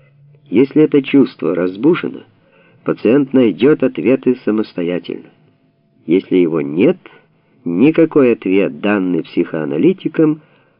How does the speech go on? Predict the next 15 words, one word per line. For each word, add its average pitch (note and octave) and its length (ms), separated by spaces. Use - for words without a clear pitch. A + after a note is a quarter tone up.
пусть - 320
самый D#3+ 300
лучший C#3+ 440
и C3 160
истинный, A2 640
не F2 160
принесет F#2+ 540
пользы. - 360
Удивление — G2+ 960
самый G#2+ 300
важный D3 580
терапевтический A#2+ 1040
фактор B2 500
в F#2 100
анализе. F#2+ 580